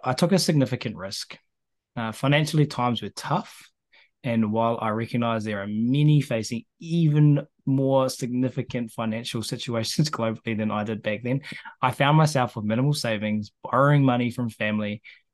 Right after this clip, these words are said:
and relying on my wife's support. Um, thankfully, they believed in me, and I dedicated myself tirelessly,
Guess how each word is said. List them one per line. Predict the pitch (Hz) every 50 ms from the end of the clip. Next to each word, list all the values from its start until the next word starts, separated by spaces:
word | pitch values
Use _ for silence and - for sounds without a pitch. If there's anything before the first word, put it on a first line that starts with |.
| _ -
and | 117 113
relying | 110 107 107 104 101 107 110 107
on | 107 104
my | 98 95
wife's | 92 92 92 92 92 - -
support. | - 104 - - - - - - - - - - - - - -
Um, | 107 98 95 98 - _ - - -
thankfully, | - 127 147 175 170 - 220 180 180 180 175
they | 156 127 117
believed | 110 117 110 101 101 98 98 -
in | 92 85
me, | 78 101 135 - - _ _ _ _ _ _ _ -
and | 110 107 107 107 104
I | - 107
dedicated | 107 107 123 120 123 117 127 120 113
myself | 113 110 101 - - 110 104 95 -
tirelessly, | - - - 117 113 120 123 127 123 110 - 127 117 117 117 120